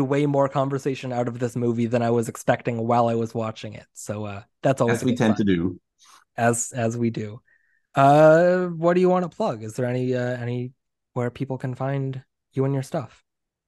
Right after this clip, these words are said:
Speaker 2: Well, it's been so, so long that I did anything. Uh, of course, you can still check out First Last Shot on Instagram, and you can still check out my podcast that's called Parents Guide. But again, as I said before, there's not much happening there right now.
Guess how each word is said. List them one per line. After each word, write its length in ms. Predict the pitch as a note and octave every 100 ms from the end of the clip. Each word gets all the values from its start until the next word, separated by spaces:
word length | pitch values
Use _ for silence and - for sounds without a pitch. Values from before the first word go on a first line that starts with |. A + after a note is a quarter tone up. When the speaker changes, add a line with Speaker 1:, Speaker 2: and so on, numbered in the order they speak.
| _ _ _ _ _ _ _ -
Speaker 2:
Well, 1000 | A#2 C3 C3+ - G2+ A2+ B2+ D#3 A2+ G#2+
it's 160 | A#2 A2
been 180 | C3 C3
so, 280 | C3+ C#3 A2+
so 140 | C3
long 180 | B2+ A#2
that 140 | G#2
I 40 | G2+
did 140 | F#2+
anything. 500 | G2 A#2+ F2 E2+ E2+
Uh, 120 | F2
of 160 | F2+ -
course, 240 | D3+ D3+
you 60 | C3+
can 140 | B2+
still 220 | A#2+ C3
check 200 | B2 A2 - _ A2+
out 220 | G2 -
First 180 | G2 F2+
Last 260 | F2+ F#2
Shot 160 | - E2+
on 120 | F2
Instagram, 560 | F2 F#2 G2+ F2+ F2+ E2+
and 80 | F2+
you 80 |
can 140 | F2 E2+
still 260 | - C#3+
check 200 | - G#2
out 100 | G2+
my 100 | F#2
podcast 500 | F2+ C#3+ - F#2+ F2
that's 220 | - D#2+ -
called 200 | E2 -
Parents 280 | C#3 C#3
Guide. 380 | - F2 E2+ E2
But 140 | G#2 G2+ -
again, 280 | F2+ A2 G2+
as 120 | D#2+ -
I 60 |
said 220 | F2+ F#2+ F#2
before, 500 | - G2+ E2+ E2+ - _ _
there's 160 | - G2
not 180 | B2 -
much 120 | G#2+
happening 360 | G#2+ G#2 F2+ E2+
there 140 | E2+
right 140 | E2
now. 480 | E2+ D#2+ D#2 D#2 D#2+